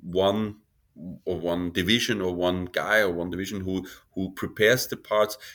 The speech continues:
and they could print it in Europe, they could print it in Asia, they could print it in, in, in, uh, in, in, in the United States. So that's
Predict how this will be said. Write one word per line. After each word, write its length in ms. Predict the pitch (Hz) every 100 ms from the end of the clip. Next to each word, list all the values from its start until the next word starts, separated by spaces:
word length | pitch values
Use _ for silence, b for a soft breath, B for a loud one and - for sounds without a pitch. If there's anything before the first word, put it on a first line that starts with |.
| B
and 160 | 98 95
they 140 | 117
could 240 | 117 117 - -
print 340 | - 113 113 110
it 240 | 107 107 - -
in 200 | 98 98
Europe, 420 | 104 123 117 -
they 100 | 104
could 220 | 101 92
print 240 | 101 101 98
it 80 |
in 120 | 95 -
Asia, 320 | 98 113 113
they 140 | 98 95
could 200 | 90 -
print 300 | 98 98 98
it 160 | 98 -
in, 300 | 90 92 90 B B _ -
in, 300 | 90 87 85
in, 540 | - 85 82 85 85 80 -
uh, 560 | 82 80 78 78 76 - - - _
in, 120 | 95 90
in, 200 | 90 87 -
in 120 | 85
the 100 | 85
United 500 | 82 82 87 85 90
States. 440 | - 92 120 - B B B
So 140 | - 98
that's 440 | - 110 - -